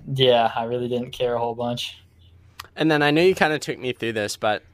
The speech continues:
Speaker 2: like, what's going through your mind when you're in this mile race? You stated that it felt a lot easier and you, you quote, you know, weren't really trying. Like, that's gotta feel refreshing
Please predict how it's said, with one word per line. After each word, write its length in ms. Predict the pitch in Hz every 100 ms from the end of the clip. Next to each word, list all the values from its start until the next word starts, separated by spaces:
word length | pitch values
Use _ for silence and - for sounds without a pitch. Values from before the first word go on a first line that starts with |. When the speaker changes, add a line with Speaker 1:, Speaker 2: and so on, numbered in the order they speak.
| _
Speaker 2:
like, 160 | 117 - _ _ -
what's 240 | - 143 -
going 200 | 262 262
through 120 | 208
your 100 | 175
mind 540 | 117 113 113 101 98 - _
when 180 | 127 123
you're 220 | 113 113
in 220 | - 135
this 180 | 120 -
mile 200 | 110 98
race? 400 | 101 104 - - -
You 180 | 123
stated 760 | 110 - - - 131 120 120 107
that 240 | 110 107 -
it 220 | 113 117
felt 320 | - 117 123
a 100 | 127
lot 260 | 113 117 120
easier 440 | 117 113 131 123
and 180 | 120 117
you, 200 | 110 120 151
you 160 | 123
quote, 440 | 113 - 113 117 - -
you 120 | 120
know, 200 | 95 98
weren't 200 | 104 135
really 260 | 117 123 107
trying. 440 | - 107 107 101
Like, 280 | 101 101 95 - - - _
that's 180 | 135 143
gotta 220 | 160 175
feel 240 | - 147 131
refreshing 680 | 110 120 101 - 101 98